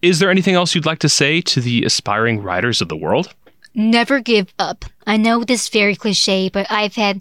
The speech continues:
Speaker 2: more than thirty rejections now from all sorts of contests, agents, publishers, but I'm still writing.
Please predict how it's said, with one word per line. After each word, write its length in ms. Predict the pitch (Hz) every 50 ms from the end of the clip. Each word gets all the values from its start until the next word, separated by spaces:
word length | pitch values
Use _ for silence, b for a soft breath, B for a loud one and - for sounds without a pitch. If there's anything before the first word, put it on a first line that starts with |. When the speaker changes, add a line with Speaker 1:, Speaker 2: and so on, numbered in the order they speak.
| -
Speaker 2:
more 280 | - 233 240 247 269 285
than 160 | 302 311 302
thirty 280 | - 277 262 254 247 240
rejections 760 | 233 214 - - 214 196 - - - 208 175 170 - - -
now 420 | 196 170 170 165 165 175 196 196 b b b b b b
from 280 | - - 208 202 196 185
all 140 | 185 190 196
sorts 220 | - - 208 185
of 160 | 208 185 -
contests, 880 | - - 254 240 240 240 240 233 - - 247 233 226 220 - - - - - _
agents, 720 | - 220 226 220 233 233 233 196 - 233 226 226 208 - - - _ _
publishers, 840 | - 233 226 233 254 262 240 - - 262 262 262 262 254 254 - - - _ _ _ _ _
but 280 | - 247 226 208 - - _
I'm 220 | - 226 233 240 240
still 560 | 220 - - 254 240 233 240 247 233 208 - - _
writing. 480 | 220 220 226 214 208 247 277 302 311 -